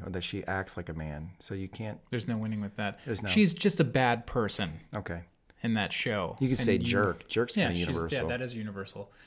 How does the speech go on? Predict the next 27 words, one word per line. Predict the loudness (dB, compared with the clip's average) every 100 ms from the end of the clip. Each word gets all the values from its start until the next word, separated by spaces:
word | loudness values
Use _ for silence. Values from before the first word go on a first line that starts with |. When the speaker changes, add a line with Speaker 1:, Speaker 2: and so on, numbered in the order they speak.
| 0
Speaker 1:
But | 2
Speaker 2:
She's, | 4
Speaker 1:
it's | 2
in |
Speaker 2:
yeah, | -2
she's | 0 0
a |
jerk. | 0 -2 -2 -4 -12 -18 _ -20 _ _ -20
She's, | -8 0 0 0
she's | -2 -2 2
not | 2 2 0 -10 _ -8
a | -2
likable | 0 0 0 2 2 2 -4 -12 -20 -20 _ -18
character. | -2 0 0 -4 -8 -10 -14 _
Speaker 1:
Yeah. | -6 -6 -8 _ _ _ _ _
Speaker 2:
I'm | -4
like, | -2 -4 -8 -18 -20 _ -20 _ _ _ -16
"You're | -14 -12 -6 -2 0
gonna | 0
get | -2 -4
yours, | -10 -10 -12
lady." | -12 -16 -20 _ _ -2
Speaker 1:
Didn't | 0
she | 2 0
bone | 2 2 2 0
somebody? | -2 0 0 0 -2 -4 -14 _ _ _ -20 -20 -20 -20 -20 -20 _
Speaker 2:
<sighs> | -8